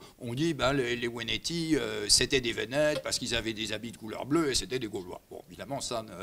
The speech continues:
ça ne vaut rien. De même, le fait que, euh, euh, il soit dit Gaulois à cause de la présence en, <clears throat> dans la Gaule cisalpine, là encore, ça, <clears throat> c'est quelque chose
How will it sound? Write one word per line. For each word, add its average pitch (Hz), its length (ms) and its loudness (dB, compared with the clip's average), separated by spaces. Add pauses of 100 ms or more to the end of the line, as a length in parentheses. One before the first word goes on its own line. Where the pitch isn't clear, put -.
(200)
ça 110 160 -2
ne 98 60 -10
vaut 82 100 -10
rien. 80 200 -18 (140)
De 135 60 2
même, 135 260 2 (420)
le 127 120 0
fait 127 400 0
que, 117 220 -2 (320)
euh, 120 120 -2 (120)
euh, 131 240 -4
il 147 60 -4
soit 127 200 0
dit 120 140 -2
Gaulois 120 580 0 (140)
à 120 80 4
cause 117 240 0
de 107 40 -2
la 98 80 -2
présence 104 540 -6 (100)
en, 107 220 -4 (380)
<clears throat> 123 400 -2
dans 98 100 -6
la 95 140 -4
Gaule 95 580 -6
cisalpine, 117 560 -4 (320)
là 117 120 0
encore, 139 420 0
ça, 131 420 0 (340)
<clears throat> 120 340 -2
c'est 104 160 0
quelque 87 220 -10
chose 139 240 -2